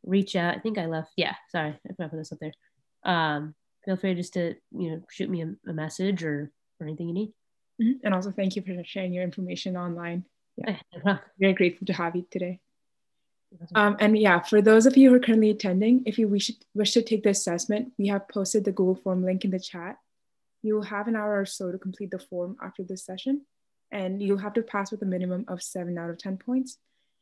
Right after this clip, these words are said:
Speaker 2: Please try to use one email throughout the session so that it is easy to track your hours as you continue to participate in our program. We will be providing certificates by the end of May with your total hours for spring.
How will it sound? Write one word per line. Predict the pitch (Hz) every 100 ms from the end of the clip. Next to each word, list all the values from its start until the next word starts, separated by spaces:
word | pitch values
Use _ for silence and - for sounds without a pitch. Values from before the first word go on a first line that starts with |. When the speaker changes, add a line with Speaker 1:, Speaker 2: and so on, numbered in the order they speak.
| _ _
Speaker 2:
Please | 240 233
try | - 254
to |
use | 240 226
one | 208 202 -
email | 196 196
throughout | 202 196 185
the | 185
session | - 185 180 214
so | 214 202
that | 185 180
it | 180
is | 175 -
easy | 196 185
to | 196
track | 202 196 190
your | 202
hours | 190 175 175 185
as | 175
you | 202
continue | 202 190 180 180
to | 185
participate | 196 196 202 185 - 196 196
in | 185
our | 175
program. | - 185 196 226 247 - _ _ _ _
We | 202
will | 196 202
be | 226
providing | 240 202 190 185 208
certificates | - 202 190 202 196 202
by | - 190
the | -
end | 190
of | 196 -
May | 180 175
with | 180 185
your | 180
total | - 180 175
hours | 170 175
for | 202
spring. | - 180 190